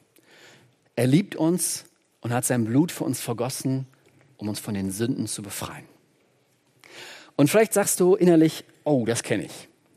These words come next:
Und ich hoffe sogar auch, dass du innerlich sagst, ja, das kenn ich. Aber es gibt so ein, oh, das kenn ich.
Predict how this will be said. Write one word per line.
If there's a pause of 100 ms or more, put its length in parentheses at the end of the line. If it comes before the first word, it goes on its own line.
(640)
Und
ich
hoffe
sogar
auch,
dass
du
innerlich
sagst, (240)
ja, (120)
das
kenn
ich. (840)
Aber
es
gibt
so
ein, (320)
oh,
das
kenn
ich.